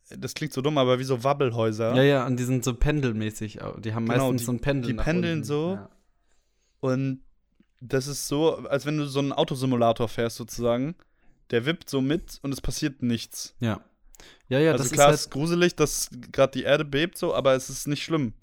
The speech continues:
Speaker 2: Ja.
Speaker 1: Passiert gar nichts.
Speaker 2: Das ist halt das Ding an so, an solchen Konstruktionen, dass halt, wenn du versuchst, ein stabiles Haus zu bauen,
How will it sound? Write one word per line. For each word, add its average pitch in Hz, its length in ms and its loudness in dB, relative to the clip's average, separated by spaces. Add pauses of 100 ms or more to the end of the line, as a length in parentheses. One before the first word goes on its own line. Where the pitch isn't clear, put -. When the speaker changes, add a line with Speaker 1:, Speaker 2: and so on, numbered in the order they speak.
(140)
Speaker 2:
Ja. 110 100 -2
Speaker 1:
Passiert 143 260 -2
gar 123 180 2
nichts. - 280 -6
Speaker 2:
Das 131 160 2
ist 143 40 2
halt 156 120 4
das 139 180 -2
Ding 170 240 2
an 131 160 -4
so, 131 520 -4
an 127 160 -8
solchen 123 280 -8
Konstruktionen, 131 640 -10
dass 117 180 -8
halt, 117 180 -4
wenn 131 180 -2
du 127 200 -4
versuchst, 135 560 -8
ein 131 260 0
stabiles 156 600 0
Haus 175 280 2
zu 123 120 -4
bauen, 107 420 0